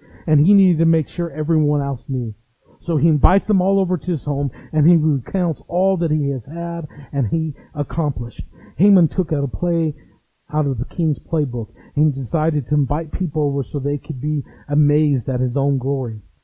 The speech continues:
And of course, he attributes none of this to the blessings of God. He did not want to share his glory. Instead, he wanted his to be recognized. His pride needed to be fed with the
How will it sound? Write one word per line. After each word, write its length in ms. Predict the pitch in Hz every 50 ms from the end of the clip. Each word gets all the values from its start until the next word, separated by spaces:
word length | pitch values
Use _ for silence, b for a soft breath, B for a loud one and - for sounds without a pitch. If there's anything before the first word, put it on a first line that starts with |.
| _ _ _ _ _ _ _ _ _ _ _ _ _ _ _
And 140 | - 185 190
of 140 | 180 143 -
course, 400 | - - 262 262 208 185 175 - - B B B
he 140 | - 202 190
attributes 540 | 175 - - - 220 196 165 165 135 - -
none 200 | 156 160 170 175
of 80 | 156 135
this 200 | 135 127 - -
to 140 | - - 147
the 140 | 131 127 135
blessings 520 | 117 135 139 139 - - 139 127 107 123
of 80 | 123 110
God. 380 | 123 131 147 143 131 135 135 - _ _ _ _ _ B B B B
He 100 | B 214
did 160 | 185 185 226
not 240 | 202 214 208 208 185 B B B
want 340 | B 156 180 202 208 196 -
to 80 | - 151
share 280 | - - - 202 196
his 220 | 165 151 160 143 -
glory. 360 | - 160 175 190 196 180 160
Instead, 340 | 147 143 - - 208 202 190
he 120 | 185 190
wanted 420 | 202 170 185 190 196 190 185 170 135 B B B B B - - -
his 420 | - 196 233 233 208 175 151 131 -
to 100 | - -
be 120 | 139 139 147
recognized. 640 | 131 156 170 170 - 156 131 117 110 107 110 - _ _ _ _ _ _ _ _ _ _ _ _ _
His 240 | - - 202 185 -
pride 520 | - - - - 196 196 185 185 175 156
needed 380 | 151 160 160 156 143 139 139 135
to 60 | 131
be 200 | 123 135 143 131 - - -
fed 320 | 180 170 165 165 151 131
with 140 | 139 143 -
the 100 | -